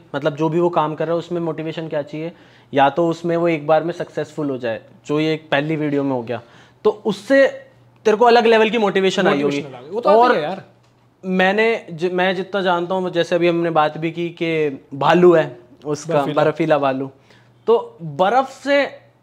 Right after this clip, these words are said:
Speaker 1: बीच से, अ, रेगिस्तान से
Speaker 2: हम्म।
Speaker 1: हम चुनने बोलेंगे तो किसको चुनेगा?
Speaker 2: यार देख, सबका ना अलग-अलग चुनने का तरीका होता है। मैं पहाड़ चुनता हूँ।
Speaker 1: हम्म।
Speaker 2: मैं तेरे को अभी भी बताया कि पहाड़ों में जो सुकून मिलता है ना,
Speaker 1: हम्म।
Speaker 2: वो कहीं नहीं है।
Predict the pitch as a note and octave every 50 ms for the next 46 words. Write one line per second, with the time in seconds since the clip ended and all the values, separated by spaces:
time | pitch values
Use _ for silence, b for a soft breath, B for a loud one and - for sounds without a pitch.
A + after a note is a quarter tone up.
0 | _ _ _ _ - D#3+ D3 F#3 G#3 A#3 G#3+ G3 - - - - - B3+ B3 A#3+
1 | F#3+ - - C3 B2+ B2+ B2 B2 B2+ E3 F#3 F#3+ A3 - - G3 E3+ D#3 D3 -
2 | D3 B2+ - - - D3+ D3+ F3+ G3 F#3+ - G3 F#3+ F#3+ F#3+ G3 G3 F#3 F3 E3+
3 | D#3+ E3 E3 E3+ E3+ G3 F#3 F3+ - - _ _ _ - F#3+ F#3+ - G3+ F#3 -
4 | D#3 C3+ B2+ A#2+ A#2+ A#2+ A#2 _ - F3+ G3 F#3+ E3 D#3+ D3 - - - - F3
5 | E3 D#3+ D#3+ F#3 F3+ F3+ E3+ E3 D3+ D3+ D#3+ D#3 - D#3 D3+ D3+ D3 D3+ C#3+ D3
6 | C#3 C3 C#3 B2+ D3 D#3 D#3 D#3 D3 C#3+ C3+ C3+ B2+ - B2+ B2 A#2 - A#2+ A#2
7 | - _ _ _ _ C#3 C3 B2+ B2 A#2 A#2+ - _ - D#3 E3 E3+ E3+ F#3+ F#3
8 | F#3 F3 E3+ E3+ E3 E3 D#3+ D#3 D3+ D3+ D#3+ E3+ E3+ - - D3+ D3 D3 D3+ D#3+
9 | E3+ D#3+ F3 F3 - D#3+ D#3+ _ E3 D#3+ D3+ C#3+ C3+ B2 B2+ B2+ C3 C3 C#3+ C#3
10 | C3+ C3 B2+ B2+ _ _ _ _ _ _ _ _ _ _ - D3 _ C3 B2+ B2+
11 | B2 B2 B2+